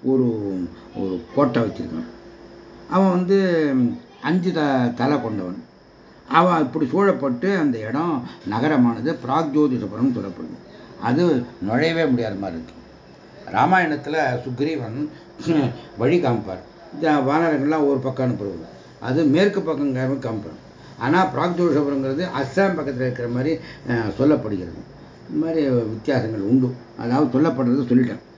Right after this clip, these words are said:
ஆ, அப்போ க-, கண்ணன் ஒவ்வொரு கோட்டையும் ஒரு விதமாக, ஆ, முடிக்கிறான், ஆ, அழிக்கிறான், அதை உடைச்சுன்னு, ஆ, அதை வந்து முன்னேறான். கதையால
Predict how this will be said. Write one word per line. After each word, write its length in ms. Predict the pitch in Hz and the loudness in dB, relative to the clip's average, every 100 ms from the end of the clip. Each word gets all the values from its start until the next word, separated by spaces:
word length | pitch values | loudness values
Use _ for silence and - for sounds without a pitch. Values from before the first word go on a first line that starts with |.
| - - - - 202 | -20 -20 -20 -8 0
ஆ, 100 | 185 165 139 131 123 | 4 4 4 2 0
அப்போ 600 | 131 - 160 214 185 156 - - - | 0 0 2 2 4 2 -2 -10 -4
க-, 340 | 120 123 120 107 | 2 2 2 0
கண்ணன் 460 | 127 165 196 196 - - - | 0 2 2 0 -4 -14 0
ஒவ்வொரு 520 | 139 160 180 185 143 | 2 4 2 2 2
கோட்டையும் 420 | 123 196 196 190 147 | 2 2 2 2 4
ஒரு 140 | 147 | 2
விதமாக, 760 | 139 143 151 139 185 143 120 - - - | 2 2 2 2 2 2 -2 -6 -14 -12
ஆ, 200 | 110 104 101 | -8 -6 0
முடிக்கிறான், 720 | 139 170 - 131 135 165 185 - - - - | 0 0 0 0 4 4 2 -4 -12 -14 -8
ஆ, 380 | 110 104 98 - | -4 -2 -4 -2
அழிக்கிறான், 800 | 123 160 - 143 127 147 175 180 - - - | 2 2 2 2 2 4 2 0 -6 -18 -6
அதை 480 | 131 139 139 131 117 101 - - 110 | -2 0 2 2 0 -4 -10 -6 0
உடைச்சுன்னு, 500 | 143 156 160 170 - 117 | 2 2 0 0 0 -2
ஆ, 200 | 117 113 - - - | -2 -2 -4 -10 -4
அதை 220 | 143 143 | 0 2
வந்து 320 | 135 147 156 123 120 - | 2 2 4 2 0 2
முன்னேறான். 460 | 151 175 139 98 87 - - - - - 131 - | 4 6 4 0 -8 -12 -20 -20 -20 -14 -8 -6
கதையால 1000 | - 156 202 196 175 160 147 160 190 190 | 0 4 4 4 4 2 2 0 0 0